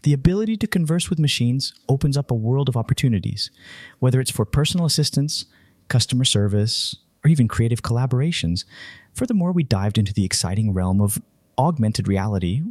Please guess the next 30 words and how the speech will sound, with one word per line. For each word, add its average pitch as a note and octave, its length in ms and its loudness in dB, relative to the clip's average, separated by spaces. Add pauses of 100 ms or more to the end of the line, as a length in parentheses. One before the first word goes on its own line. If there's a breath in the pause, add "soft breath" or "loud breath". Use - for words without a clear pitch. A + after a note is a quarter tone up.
where A2+ 200 2
the G2+ 180 0
virtual A2 360 0
seamlessly B2 600 0
blends G2 460 0
with G2+ 320 0
the G2 100 0
real. G2+ 480 0 (460 loud breath)
From G#2+ 200 -2
mind-blowing A2+ 520 0
gaming G2+ 320 0
experiences F#2 680 -2 (400 loud breath)
to A2 140 2
immersive G#2 560 0 (100)
educational A2 640 0
applications, G2+ 920 -2 (480 loud breath)
Arkansas C3 440 0
has A2 200 2
the - 80 -2
power G#2 440 0
to - 140 -6
revolutionize F#2+ 840 0
how - 260 -6
we F#2 140 -2
perceive G#2 760 -2
and F#2+ 120 0
interact F#2 440 0
with F#2+ 140 -2
our F2 120 -2
surroundings. E2+ 760 -4